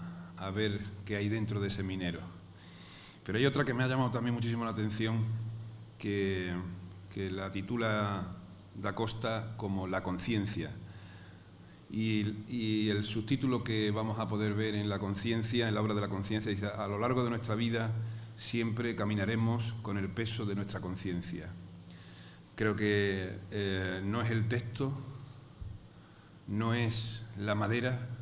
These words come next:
sino lo que Da Costa ha sido capaz de marcar en, a través de, de sus manos, de su manera de hacer,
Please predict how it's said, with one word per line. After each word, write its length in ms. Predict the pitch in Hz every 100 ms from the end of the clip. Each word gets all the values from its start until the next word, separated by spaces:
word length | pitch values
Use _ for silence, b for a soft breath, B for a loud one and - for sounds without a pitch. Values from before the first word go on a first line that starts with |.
| - - - - - - B B B B
sino 360 | - - 120 110
lo 200 | 107 101
que 460 | 95 92 92 90 95 - -
Da 220 | 110 101
Costa 500 | 104 117 - 117 131
ha 120 | - 113
sido 200 | 117 104
capaz 280 | 107 113
de 600 | 104 104 101 98 95 92 95
marcar 800 | 98 95 95 127 127 123 - - - B B B -
en, 400 | 113 104 101 101
a 120 | 98 98
través 360 | 95 107 107
de, 600 | 107 104 98 95 95 92 95
de 100 | 95
sus 220 | 104 95 92
manos, 440 | 113 120 131 127
de 80 | 104
su 560 | 101 104 92 92 95 92
manera 300 | 98 110 101
de 40 |
hacer, 380 | 101 - 120 123